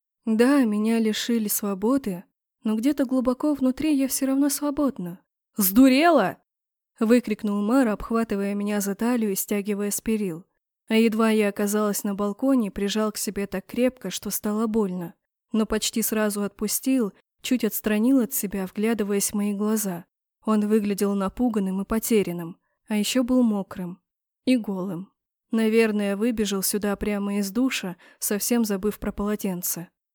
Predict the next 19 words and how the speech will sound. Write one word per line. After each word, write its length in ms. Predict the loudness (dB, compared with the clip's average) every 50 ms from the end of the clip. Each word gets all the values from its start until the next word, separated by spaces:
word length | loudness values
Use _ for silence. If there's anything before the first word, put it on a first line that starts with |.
| _ _ _ _ -4
"Энеремия, 680 | 0 4 6 6 8 8 8 6 6 4 0 -2 -6 -10 _ _ _ _ _ _ _ 0
пожалуйста, 640 | 2 2 4 6 6 6 6 4 2 0 -2 -2
скажи, 440 | -2 -2 0 0 0 0 2 0 0
что 180 | 0 2 2 4
я 160 | 4 4 4
все 200 | 4 4 4 6
неправильно 600 | 6 6 4 4 2 2 4 4 4 4 4 4
понял", 480 | 4 2 0 0 0 -4 -6 -8 -10 _ _ _ _ _ _ _ -4
проговорил 600 | -2 -2 0 0 0 0 2 2 2 2 0 0
с 120 | -2 -4
нажимом, 640 | -2 -2 -2 2 4 6 6 6 4 2 -2 -6 -8 _ 0
а 100 | 2 4
его 300 | 4 4 4 4 2 0
пальцы 460 | 0 0 0 0 0 0 -2 -2 -2
с 40 | 0
силой 360 | 0 0 0 2 2 2 0
сдавили 480 | 0 0 0 -2 0 0 0 0 2 0
мои 240 | 2 2 2 0
плечи. 560 | 0 0 -2 -2 -2 -4 -4 -8 -10 -10 -12